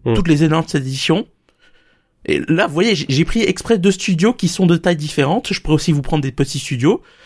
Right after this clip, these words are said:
Speaker 2: Donc, euh, gros studio, euh, The Witcher trois. On a toujours eu des énormes éditions, euh, avec C D Projekt, euh, où ils ont toujours amélioré la formule. Ou même là, par exemple, sur The Witcher trois, quand ils sortent une extension, ils modifient le gameplay. Ou, euh, par exemple,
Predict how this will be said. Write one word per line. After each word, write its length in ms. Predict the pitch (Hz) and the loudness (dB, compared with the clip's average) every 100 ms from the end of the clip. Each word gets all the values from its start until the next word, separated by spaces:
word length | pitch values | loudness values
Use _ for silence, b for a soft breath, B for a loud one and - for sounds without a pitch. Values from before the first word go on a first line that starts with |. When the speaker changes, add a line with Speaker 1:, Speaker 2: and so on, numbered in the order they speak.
| b | b
Speaker 2:
Donc, 180 | 135 143 | -2 0
euh, 80 | 131 | 0
gros 220 | 139 208 | 2 2
studio, 540 | - 175 160 175 156 | 2 2 4 4 6
euh, 80 | 123 120 | 4 2
The 40 | |
Witcher 320 | 135 147 - | 0 0 -2
trois. 320 | - 135 - - - | -2 -2 -2 -8 -10
On 220 | 139 113 | -4 0
a 120 | 117 120 | 2 2
toujours 340 | 165 151 156 | 2 4 4
eu 40 | 139 | 4
des 320 | 123 117 120 | 2 2 0
énormes 200 | 131 135 - | 0 0 -2
éditions, 560 | 123 127 - 147 139 | -2 -2 0 2 2
euh, 80 | 113 | 2
avec 240 | 110 110 - | 2 0 0
C 140 | 123 | 0
D 80 | 113 | 0
Projekt, 560 | - 120 127 139 - | 0 0 2 0 0
euh, 80 | 117 - B B | -4 -4 B B
où 100 | - | 0
ils 100 | 117 | 2
ont 60 | 123 | 2
toujours 240 | 151 135 | 2 2
amélioré 340 | 135 135 135 139 | 2 2 2 2
la 80 | |
formule. 540 | 135 - 180 156 156 151 B B | 2 -2 0 2 2 -2 B B
Ou 100 | 135 | 2
même 240 | 147 160 | 4 4
là, 100 | 151 | 2
par 140 | 151 135 | 2 0
exemple, 180 | 139 - | 0 -4
sur 140 | 135 | -2
The 100 | 135 | 0
Witcher 220 | 139 - - | 0 -2 -4
trois, 200 | - 151 | -2 0
quand 100 | 131 | 0
ils 80 | |
sortent 220 | 120 135 135 | -2 -2 0
une 100 | 127 | -2
extension, 640 | - 143 - 151 147 147 | 0 -4 -2 0 4 4
ils 120 | 120 | 4
modifient 400 | 127 123 135 156 | 2 0 0 0
le 100 | 135 | 2
gameplay. 580 | 127 139 139 139 143 151 151 B B B | 2 0 0 0 2 0 -2 B B B
Ou, 260 | 120 120 | 2 4
euh, 320 | 117 117 117 110 | 6 6 4 4
par 160 | 131 | 2
exemple, 260 | 135 151 | 2 2